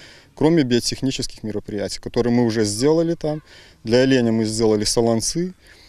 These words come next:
сделали такие же кормушки, поставили. Э, будем подкармливать и в зимний период. У нас есть все для этого возможности, и, э,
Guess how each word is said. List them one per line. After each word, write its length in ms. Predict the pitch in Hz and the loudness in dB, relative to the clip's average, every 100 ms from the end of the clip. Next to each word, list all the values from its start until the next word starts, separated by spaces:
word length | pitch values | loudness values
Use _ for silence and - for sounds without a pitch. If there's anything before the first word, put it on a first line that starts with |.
| - - | -18 -10
сделали 400 | 110 143 135 120 | -2 0 0 -2
такие 320 | - - 120 | -6 -6 -6
же 120 | 110 | -4
кормушки, 480 | 117 123 165 - 156 | -6 -6 -8 -10 -10
поставили. 760 | 151 143 151 143 139 127 123 - _ _ - | -10 -8 -2 0 0 -4 -8 -14 _ _ -14
Э, 460 | 127 117 113 107 110 | -10 -8 -8 -10 -8
будем 340 | 110 120 110 | -6 -4 -4
подкармливать 760 | 113 - 117 110 104 104 - | -4 0 2 2 0 -2 -4
и 120 | 107 107 | -6 -6
в 60 | |
зимний 340 | 107 170 170 151 | -2 0 0 -2
период. 500 | 151 139 139 131 123 | -4 -2 -2 -4 -8
У 220 | 120 113 | -10 -4
нас 260 | 117 101 | -2 -2
есть 160 | 117 110 | -4 -4
все 200 | - 123 | -2 -4
для 160 | 104 104 | -2 -4
этого 240 | 101 101 | -4 -4
возможности, 640 | 110 147 160 139 131 - | -4 -2 -4 -4 -10 -12
и, 400 | 113 104 104 101 | -12 -10 -10 -10
э, 760 | - - - - - - - 113 | -12 -16 -18 -18 -16 -16 -16 -18